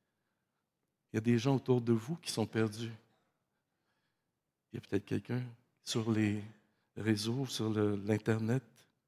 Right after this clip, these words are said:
Verset vingt-cinq. On va regarder, on va comme le décortiquer. Le salut, d'abord, quand ça dit «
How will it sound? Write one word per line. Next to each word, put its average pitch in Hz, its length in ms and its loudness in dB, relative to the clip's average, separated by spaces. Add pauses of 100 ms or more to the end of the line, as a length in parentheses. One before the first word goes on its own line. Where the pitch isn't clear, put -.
(4000)
Verset 131 400 4
vingt-cinq. 107 500 -2 (1120)
On 110 60 2
va 117 140 6
regarder, 117 580 4 (520)
on 127 60 -6
va 117 100 -4
comme 113 260 0
le 107 220 2
décortiquer. - 800 -2 (540)
Le 117 80 4
salut, 131 440 2 (220)
d'abord, 131 480 4 (880)
quand 117 100 0
ça 113 180 2
dit « 104 160 -4